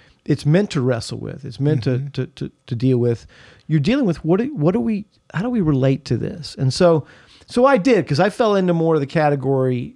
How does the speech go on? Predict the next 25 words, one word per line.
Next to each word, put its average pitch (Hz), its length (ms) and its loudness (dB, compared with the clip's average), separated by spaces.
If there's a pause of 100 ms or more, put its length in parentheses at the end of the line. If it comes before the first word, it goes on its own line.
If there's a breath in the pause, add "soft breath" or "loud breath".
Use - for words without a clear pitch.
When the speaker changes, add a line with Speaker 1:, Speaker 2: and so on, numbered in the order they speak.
(140)
Speaker 1:
I 147 60 -2
mean, 156 280 2
actually, 165 260 0
my 139 80 4
wife 165 280 2
and 139 100 0
I 127 80 0
fell 131 160 0
into 123 160 -2
two 143 80 0
different 120 180 -4
categories. 131 440 -2 (260 loud breath)
She'd 208 420 -4
be 165 140 2
more 143 340 2
the, 127 320 0 (280 soft breath)
"Okay, 147 300 0
let's 120 220 -4
train 131 260 -2
'em 143 120 -2
down, 156 260 -2
man. 113 160 -2
Let's 139 160 -4
do 156 240 4
it." - 160 -4